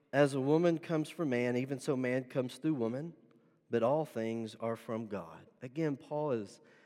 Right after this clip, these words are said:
he's not making value statements, he's pulling it all together here. "Judge among yourselves, is it proper for a woman to pray to God with her head uncovered?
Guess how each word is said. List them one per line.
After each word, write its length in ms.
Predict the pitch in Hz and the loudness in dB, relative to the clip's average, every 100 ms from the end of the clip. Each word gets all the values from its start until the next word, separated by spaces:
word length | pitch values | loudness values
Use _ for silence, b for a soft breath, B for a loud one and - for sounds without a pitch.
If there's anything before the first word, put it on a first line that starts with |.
| b | b
he's 100 | - | -6
not 120 | 127 | -2
making 320 | 139 131 127 | -2 -2 -4
value 320 | 104 117 139 120 | -2 -2 -2 -6
statements, 420 | - 104 107 - | -8 -10 -10 -14
he's 140 | 117 | -16
pulling 380 | - - 127 123 | -14 -8 -6 -4
it 80 | 110 | -4
all 160 | 110 | -4
together 420 | 101 92 98 98 90 | -6 -8 -10 -10 -12
here. 320 | 98 117 113 101 _ _ _ _ _ _ _ _ _ _ _ _ _ _ | -12 -12 -14 -20 _ _ _ _ _ _ _ _ _ _ _ _ _ _
"Judge 320 | 117 143 156 165 | 2 4 6 6
among 260 | 156 160 | 4 6
yourselves, 600 | 156 147 160 139 127 120 | 4 2 4 6 6 2
is 120 | 123 | -2
it 160 | 127 - | -4 -2
proper 320 | 147 143 160 | -2 0 0
for 180 | - 139 | 0 2
a 60 | 120 | 4
woman 320 | 135 143 131 | 4 2 0
to 60 | |
pray 220 | 117 151 139 | -4 -6 -4
to 100 | 127 | 0
God 280 | 131 131 | 0 0
with 120 | 131 127 | -2 -6
her 100 | 110 | -4
head 200 | 131 139 | 0 2
uncovered? 640 | 131 127 151 139 165 | 0 -4 -4 -4 -4